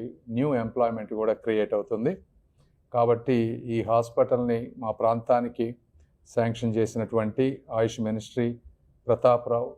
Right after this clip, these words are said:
జాదవ్ గారికి, అదేవిధంగా ఈ ప్రోగ్రామ్ని ఇనిషియేట్ చేసినటువంటి శ్రీ నరేంద్ర మోదీ గారికి, మా నాయకులైనటువంటి శ్రీ నారా చంద్రబాబు నాయుడు గారికి, పవన్ కళ్యాణ్ గారికి, లోకేష్ గారికి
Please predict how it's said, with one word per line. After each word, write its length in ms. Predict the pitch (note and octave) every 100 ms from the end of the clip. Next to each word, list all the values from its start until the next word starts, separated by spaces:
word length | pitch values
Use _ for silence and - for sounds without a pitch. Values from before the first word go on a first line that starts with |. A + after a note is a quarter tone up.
| _ A2
జాదవ్ 320 | A2+ A2 A2
గారికి, 320 | A2 G#2+ - F3+ - _ _ _ _ _ _
అదేవిధంగా 480 | A#2 B2+ A#2+ A#2 A#2+
ఈ 100 | A2+
ప్రోగ్రామ్ని 760 | A#2 A2+ A#2 A#2 A#2 A2+ A2 G#2+ A2+
ఇనిషియేట్ 420 | A2 G2+ A#2 G2+
చేసినటువంటి 540 | A2 - A2 G#2+ G#2
శ్రీ 180 | G2+ A#2
నరేంద్ర 340 | G#2 G#2 A2 G#2
మోదీ 280 | G#2+ G#2 G#2
గారికి, 380 | G#2+ G#2 E3 F3 _ _ _ _ _ _ _ _ _ _ A2+
మా 120 | A2
నాయకులైనటువంటి 840 | A2+ A2+ A2+ A#2 A2 G#2 G#2+ G#2 G#2+
శ్రీ 200 | - A#2
నారా 280 | G#2+ A2 A2
చంద్రబాబు 500 | A#2 G#2+ G#2+ G#2+ G#2
నాయుడు 240 | G#2 G2+
గారికి, 380 | G#2 G#2+ - C#3+
పవన్ 300 | - G#2+ A2
కళ్యాణ్ 320 | A2 G#2+ G#2
గారికి, 340 | G#2 G#2+ - B2+
లోకేష్ 420 | A2 G#2 G#2+ -
గారికి 340 | A2+ G#2+ -